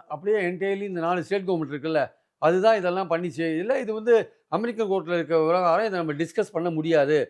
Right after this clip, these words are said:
இந்தியாவுக்கு அதுக்கும் சம்மந்தம் இல்ல அப்படின்ற மாதிரி ஏதோ ஒண்ணு சொல்லிடுவானுங்க. இதை வந்து இண்டிவிஜுவலா இருக்கிற அதானி பார்த்துப்பாரு,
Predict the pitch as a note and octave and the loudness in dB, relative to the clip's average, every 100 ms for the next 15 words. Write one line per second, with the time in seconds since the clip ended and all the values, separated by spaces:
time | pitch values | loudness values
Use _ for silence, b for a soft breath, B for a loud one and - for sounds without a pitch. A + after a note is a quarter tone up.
0 | b b G3 A#3+ A3+ F#3 F#3 F#3+ D#3+ F#3 | b b 0 4 4 4 -2 -2 -6 -4
1 | F3+ D3 D#3 D3 F#3 F3+ F#3+ F#3+ F#3+ F#3 | -2 2 2 2 -2 -4 -2 -2 -2 -4
2 | E3+ E3 E3 D3 B2 - _ _ F#3+ G#3 | -4 -6 -4 -4 -6 -12 _ _ 2 2
3 | A3 G#3+ A#3 A#3 A3 G#3+ F3 F3 F3 G#3 | 2 0 0 2 6 6 4 0 2 0
4 | F#3 E3 D3+ C3+ C3+ | 2 -2 -2 -4 -2